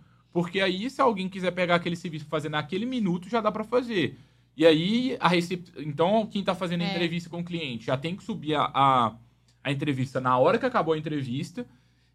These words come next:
Speaker 1: A recepção pegou a procuração, na hora já sobe na pasta.
Speaker 2: É.
Speaker 1: Porque aí, quem for fazer a peça já tem tudo lá. Quem
Speaker 2: É
Speaker 1: for
Speaker 2: uma
Speaker 1: fazer o
Speaker 2: parte de
Speaker 1: protocolo já tem tudo
Speaker 2: processos
Speaker 1: lá.
Speaker 2: também, né? É, é a utilização da ferramenta, mas com disciplina, né? Porque se
Speaker 1: Exato.
Speaker 2: a gente não conseguir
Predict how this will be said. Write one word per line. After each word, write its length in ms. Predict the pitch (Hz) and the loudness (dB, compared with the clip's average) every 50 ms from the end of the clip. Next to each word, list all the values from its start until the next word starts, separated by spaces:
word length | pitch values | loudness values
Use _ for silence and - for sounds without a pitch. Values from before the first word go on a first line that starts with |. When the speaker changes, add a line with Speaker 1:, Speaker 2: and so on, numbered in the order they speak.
| _ _ - | _ _ 0
Speaker 1:
A 80 | - 170 | 4 4
recepção 840 | 196 196 190 - 214 - - - - - 190 175 160 143 131 120 | 4 4 4 2 0 -2 -2 -4 -4 2 4 4 6 6 4 0
pegou 420 | 131 - - 170 156 135 156 196 | -2 0 0 0 2 4 4 4
a 40 | 226 | 4
procuração, 720 | 226 233 226 220 226 220 214 196 185 175 - 175 151 143 | 4 2 -2 0 2 4 6 6 4 4 2 0 0 2
na 180 | 147 160 160 160 | 4 6 8 8
hora 260 | 151 165 185 190 214 | 10 8 8 8 6
já 160 | 202 214 185 | 6 4 4
sobe 360 | 170 - - 165 165 160 156 | 4 2 4 4 4 4 4
na 100 | 165 156 | 2 0
pasta. 600 | 147 139 - 120 120 127 147 156 - - - 226 202 | 0 2 4 4 6 6 4 2 0 -4 -4 -2 -2
Speaker 2:
É. 260 | 196 196 185 180 175 - _ _ _ _ _ - | -2 -4 -4 -6 -10 -12 _ _ _ _ _ -4
Speaker 1:
Porque 320 | - 214 220 226 - 196 | -2 -2 -2 0 0 2
aí, 320 | 202 196 208 226 247 254 240 | 2 2 2 2 2 2 0
quem 160 | - 220 226 | 0 0 -2
for 160 | 220 220 208 | 0 -2 -4
fazer 160 | 185 185 170 | -4 0 2
a 100 | 185 170 | 4 4
peça 360 | 165 - 165 170 196 190 - | 4 4 0 -2 -2 -2 -6
já 120 | 202 202 196 | -6 -6 -4
tem 160 | 196 202 196 | -4 -4 -6
tudo 280 | 196 - 202 196 190 196 | -6 -6 -8 -8 -4 2
lá. 280 | 185 151 123 104 98 - | 4 4 4 4 2 -4
Quem 100 | - 190 | -4 -2
Speaker 2:
É 60 | 208 240 | 0 0
Speaker 1:
for 60 | 240 | 2
Speaker 2:
uma 100 | 233 254 | 2 2
Speaker 1:
fazer 140 | 190 165 185 | 2 4 4
o 20 | |
Speaker 2:
parte 120 | 233 240 | 4 4
de 60 | - - | 4 2
Speaker 1:
protocolo 380 | 202 190 220 269 269 285 294 | 2 0 2 4 4 4 4
já 160 | 269 269 294 | 4 4 4
tem 140 | 330 - - | 4 2 -2
tudo 20 | - | 0
Speaker 2:
processos 280 | 247 220 220 214 196 190 | 0 2 2 2 2 4
Speaker 1:
lá. 200 | 175 151 131 104 | 4 4 4 4
Speaker 2:
também, 480 | 220 208 202 190 190 185 180 175 175 | 2 0 -2 -2 -2 -4 -6 -8 -8
né? 300 | 170 180 185 202 220 - | -8 -10 -10 -10 -10 -8
É, 560 | - 202 202 196 185 180 175 - - - - 196 190 | -4 -2 -2 -2 -2 -2 -6 -8 -10 -6 -6 -4 -4
é 80 | 185 185 | -4 -4
a 60 | 202 | -6
utilização 680 | 202 - - 226 226 214 233 214 220 220 - 226 214 | -8 -10 -12 -12 -8 -4 -2 -2 -2 -2 -6 -10 -10
da 80 | 214 214 | -10 -8
ferramenta, 640 | - - 233 233 247 247 254 247 240 254 285 - 311 | -6 -4 0 2 2 2 2 0 -4 -6 -6 -8 -8
mas 160 | 294 294 294 | -8 -8 -6
com 140 | - 302 294 | -4 -2 -4
disciplina, 640 | 285 - - 330 320 - 302 302 285 240 208 190 180 | -2 0 -2 -2 -2 -2 -2 -2 -2 0 -2 -4 -4
né? 180 | 175 185 190 190 | -4 -4 -6 -8
Porque 240 | - - - 120 | -8 -8 -8 -2
se 40 | 117 | 0
Speaker 1:
Exato. 160 | - - 233 | 2 2 2
Speaker 2:
a 60 | 226 220 | 2 0
gente 260 | 233 226 220 220 233 | -2 -6 -6 -6 -8
não 140 | 226 226 233 | -10 -10 -8
conseguir 560 | - 254 247 - - 247 208 208 208 190 | -8 -10 -10 -8 -10 -10 -8 -8 -10 -10